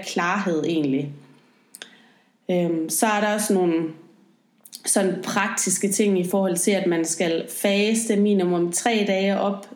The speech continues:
til en ceremoni for at rense ud i kroppen, så man ikke har, har mad i maven og tarmene. Der er jo også, at det kan give diarré, og så, så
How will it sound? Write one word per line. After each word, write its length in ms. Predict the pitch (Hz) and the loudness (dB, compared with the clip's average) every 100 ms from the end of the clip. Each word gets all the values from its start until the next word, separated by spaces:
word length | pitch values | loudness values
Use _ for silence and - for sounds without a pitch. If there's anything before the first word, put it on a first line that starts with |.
| - | -6
til 460 | - 220 247 262 - - - - | 0 2 2 0 -4 -14 -18 -4
en 160 | 208 208 | 0 2
ceremoni 600 | 226 214 202 208 214 196 | 2 2 2 4 2 0
for 260 | 220 202 | 0 0
at 400 | 190 175 175 175 | 0 0 -2 -2
rense 340 | 185 180 185 - | -2 -2 -2 0
ud 180 | 240 240 | 2 2
i 100 | 190 | 0
kroppen, 600 | - 208 214 247 247 233 - - - | 0 -2 2 2 2 -2 -16 -20 -14
så 180 | - 220 | -4 0
man 160 | 196 202 | 2 2
ikke 200 | 214 - | 0 0
har, 260 | 180 170 | 0 0
har 180 | 175 190 | -2 0
mad 300 | 185 175 196 | 0 2 2
i 40 | |
maven 360 | 190 180 185 202 | 2 2 2 2
og 120 | 196 | 0
tarmene. 640 | 190 180 180 202 202 196 196 - - - _ 185 | -2 -2 0 2 2 0 -4 -14 -20 -20 _ -4
Der 60 | 185 | -2
er 160 | 180 175 | 0 0
jo 80 | |
også, 140 | 180 196 | -2 0
at 60 | 185 | -2
det 100 | 190 | -2
kan 80 | 185 | -2
give 180 | 185 | -2
diarré, 540 | 180 165 165 196 196 - | -2 -2 0 0 0 0
og 120 | 175 | -2
så, 420 | 175 - 175 170 170 | -2 0 0 0 -2
så 140 | - | -4